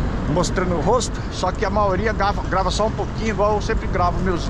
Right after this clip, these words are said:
gravei meus vídeos, gravo, eu gravo só aí no início um pouquinho, mostrando o rosto, depois gravo mostrando o, a cidade, o movimento dos ônibus, dos veículos, dos prédios bonitos, das casas bonitas, dos,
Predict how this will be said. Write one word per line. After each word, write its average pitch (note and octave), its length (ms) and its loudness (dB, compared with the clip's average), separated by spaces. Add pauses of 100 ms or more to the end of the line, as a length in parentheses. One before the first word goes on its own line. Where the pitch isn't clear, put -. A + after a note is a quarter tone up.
gravei D#3+ 240 0
meus D3+ 200 0
vídeos, - 280 -2
gravo, F#3 220 2 (760)
eu - 40 0
gravo E3 220 2
só G3 180 2
aí G#3 80 2
no G#3+ 60 2
início F#3+ 340 2
um - 60 0
pouquinho, G3+ 400 2
mostrando G3 340 4
o - 60 2
rosto, G#3 260 4
depois G#3+ 240 4
gravo G#3 220 4 (580)
mostrando A3+ 500 4
o, A#3 440 6 (1000)
a - 40 6
cidade, G3+ 680 4 (960)
o F3 60 4
movimento F#3 520 4 (420)
dos C3+ 240 4
ônibus, F3+ 360 2
dos - 160 2
veículos, E3 600 2 (440)
dos E3+ 220 4
prédios F3+ 320 2
bonitos, F3 600 2
das D#3 280 0
casas F3 340 0
bonitas, D#3+ 560 4
dos, D#3+ 420 4